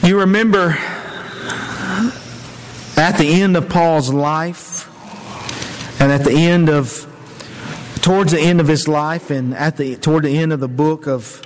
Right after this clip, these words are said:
Acts, Paul had been in prison and is making his defense before King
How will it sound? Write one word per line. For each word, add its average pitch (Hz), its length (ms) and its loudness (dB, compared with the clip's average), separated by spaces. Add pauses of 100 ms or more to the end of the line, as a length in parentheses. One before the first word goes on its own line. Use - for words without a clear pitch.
(380)
Acts, - 600 -2 (3250)
Paul 185 320 4
had 170 120 4
been 180 140 4
in 160 80 4
prison 185 880 -2
and 139 100 4
is 135 120 2
making 170 340 2
his 165 160 0
defense 165 480 -2
before 147 380 0
King 151 540 0